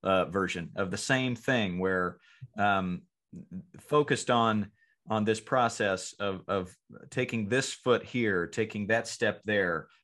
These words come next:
putting, uh, you know, my posture in this certain place, my balance is here, my, my focus is there. All, all of that, uh, in your mind is gonna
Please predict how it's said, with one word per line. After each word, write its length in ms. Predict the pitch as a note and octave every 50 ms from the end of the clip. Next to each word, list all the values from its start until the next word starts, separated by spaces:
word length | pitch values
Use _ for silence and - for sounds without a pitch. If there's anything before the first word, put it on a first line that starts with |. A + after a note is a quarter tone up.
| _ -
putting, 400 | - A#2+ G#2 G2+ G2+ F#2+ - -
uh, 60 | G2
you 140 | F#2+ G2+ G2+
know, 100 | F#2+ F#2
my 140 | F#2 F#2 F#2
posture 500 | - - B2 A#2 A2 - - - G#2+ G2+
in 80 | G2+ F#2+
this 300 | A2+ A2 A2 - - -
certain 340 | - - - A2 G2 - F#2+
place, 380 | - G#2+ G#2 F#2+ F#2 F2+ - G2+
my 120 | G2 F#2+
balance 460 | F#2+ E2+ G#2 G#2+ G#2+ G#2+ G#2+ G#2 -
is 140 | G2 F#2 -
here, 280 | - A2+ G#2+ F#2+ F#2 F2
my, 240 | F2 F2 F2+ F2 E2+ - -
my 260 | F2+ F#2 F#2 F2 E2+ - _ _ _ _ _ _ -
focus 380 | C3 B2 A#2+ A#2+ A#2+ G#2 -
is 140 | G#2 F#2+ F2+
there. 380 | G#2+ A2 G#2+ G2 F#2+ F2+ - -
All, 220 | F#2+ A2 A#2+ A#2+ -
all 300 | - A#2+ C3 C#3 C#3 C3
of 120 | A2 A2
that, 340 | B2 B2 A2+ G#2+ G2 - - _ _ _ _ _ _ _ _ _ -
uh, 380 | G#2+ G2+ G2 F#2+ F#2 F#2 D#2+ - - - D#2 - - - D#2+ - -
in 260 | A#2 A2+ C#3+ D3+ D3+
your 140 | D3 C#3 B2+
mind 640 | B2 B2 B2+ C#3+ D3 B2 G2 F2 F2 F2+ G#2 G#2+ -
is 180 | A2+ G#2+ G2 E2
gonna 480 | - A2+ G#2+ G#2 G2+ G2 F#2+ F#2+ F2+